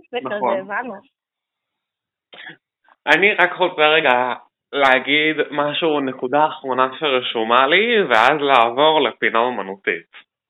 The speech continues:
Speaker 1: נכון.
Speaker 2: אז אני אגיד, ואם יש לך עוד הערות, אז זה הזמן והמקום. אני רק
Speaker 1: אוקיי.
Speaker 2: רוצה לציין לסיום, שאני דמיינתי את האיחוד של טרו ונו-,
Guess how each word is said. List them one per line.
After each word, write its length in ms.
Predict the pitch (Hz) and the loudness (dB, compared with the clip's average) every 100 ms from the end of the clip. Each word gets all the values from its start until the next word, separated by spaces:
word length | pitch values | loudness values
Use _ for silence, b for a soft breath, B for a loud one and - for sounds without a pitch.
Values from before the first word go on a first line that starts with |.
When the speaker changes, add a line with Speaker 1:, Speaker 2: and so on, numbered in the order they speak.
| - | -16
Speaker 1:
נכון. 500 | 226 202 - 185 190 _ - | -12 -12 -12 -14 -16 _ -2
Speaker 2:
אז 260 | 113 110 120 | -2 0 -2
אני 240 | 131 147 | 0 0
אגיד, 220 | 147 220 | 2 2
ואם 280 | 185 139 139 | 2 -2 -4
יש 140 | 151 | -6
לך 120 | - - | -8 -6
עוד 160 | 147 | -2
הערות, 500 | 147 131 151 233 - | 0 2 2 0 0
אז 120 | 123 110 117 117 | -2 -2 -2 2
זה 140 | 117 120 | 2 2
הזמן 280 | 117 117 123 | 0 0 0
והמקום. 500 | 113 92 - 95 82 80 _ _ _ B B B 120 | -2 -4 -4 -4 -4 _ _ _ _ B B B -2
אני 200 | 131 180 | 0 2
רק 120 | 175 | 2
Speaker 1:
אוקיי. 180 | 170 139 | 2 -2
Speaker 2:
רוצה 140 | 143 135 | 2 2
לציין 580 | 147 - 107 131 151 156 - | 2 0 0 0 -2 -8 -6
לסיום, 840 | 107 104 - 101 113 165 180 202 - B B B - - | -8 -8 -6 -2 0 0 -4 -12 -18 B B B -10 -2
שאני 360 | 123 107 135 | 0 2 0
דמיינתי 440 | 175 165 151 156 190 | 0 0 -2 -2 -6
את 100 | 185 | -4
האיחוד 460 | 98 98 - 156 | -4 -6 -8 -6
של 220 | - 104 95 | -6 -8 -4
טרו 220 | 120 120 | -4 -4
ונו-, 200 | 101 | -8